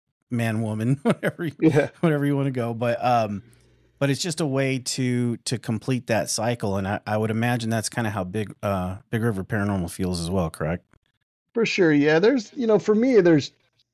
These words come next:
Speaker 2: there's two sides to this. Um, some people wanna go ghost hunting, which is they wanna go out and get scared and that kinda
Speaker 1: Yeah.
Speaker 2: stuff.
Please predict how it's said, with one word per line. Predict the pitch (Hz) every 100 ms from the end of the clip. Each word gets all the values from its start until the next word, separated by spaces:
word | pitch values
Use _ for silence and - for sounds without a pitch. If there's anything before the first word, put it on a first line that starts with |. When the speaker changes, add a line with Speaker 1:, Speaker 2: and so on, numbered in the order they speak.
| _ _ -
Speaker 2:
there's | 185 160
two | - 269
sides | - 165 131 123
to | -
this. | 117 110 104 -
Um, | 156 156 151 147 139 - - - - _
some | - - 233
people | 208 208 180
wanna | 175 156
go | 147 143 139
ghost | 135 123 160 151 147
hunting, | 143 120 113 110 107
which | 127 127 139
is | 135 117
they | 139
wanna | 131 135
go | 127 131
out | 123 123 127
and | 139
get | 131 135
scared | - - 127 117 120 120
and | 113 120 - _ _ -
that | - -
kinda | - 60
Speaker 1:
Yeah. | -
Speaker 2:
stuff. | - 60